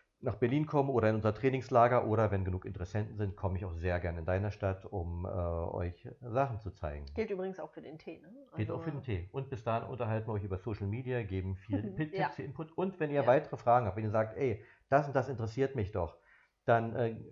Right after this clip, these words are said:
Speaker 1: schreibt uns an, schreibt uns als Kommentar oder, ähm, oder als private Nachricht, sagt, "Hey, könnt ihr im Podcast mal das Thema behandeln?"
Speaker 2: Mhm.
Speaker 1: Dann gucken wir, wie wir das unterbringen.
Speaker 2: Ja, klar.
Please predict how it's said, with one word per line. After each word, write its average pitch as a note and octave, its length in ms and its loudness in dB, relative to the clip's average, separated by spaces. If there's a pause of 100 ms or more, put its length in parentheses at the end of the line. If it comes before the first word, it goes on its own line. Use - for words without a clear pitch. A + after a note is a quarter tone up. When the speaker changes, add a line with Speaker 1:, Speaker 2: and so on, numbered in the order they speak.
Speaker 1:
schreibt - 360 4
uns C#3 180 -2
an, C#3+ 220 4
schreibt C3 340 0
uns B2+ 260 -4
als - 220 -6
Kommentar A#2+ 800 2
oder, G2+ 680 4
ähm, G2+ 380 -2
oder A2+ 220 4
als A2 220 -4
private A2 420 2
Nachricht, G#2+ 380 2
sagt, G#2 260 -2
"Hey, A2 140 -2
könnt A2 260 -4
ihr A2+ 100 -4
im G#2+ 80 -4
Podcast A2+ 480 -6
mal G#2 80 -4
das G#2+ 220 -4
Thema G#2+ 180 -2
behandeln?" F2 320 -4
Speaker 2:
Mhm. - 40 -4
Speaker 1:
Dann G2 120 -6
gucken A2 200 -8
wir, G#2 60 0
wie F#2+ 60 0
wir F#2+ 60 0
das - 100 -6
unterbringen. F#2+ 380 -6
Speaker 2:
Ja, E2 40 -2
klar. C#4+ 220 -6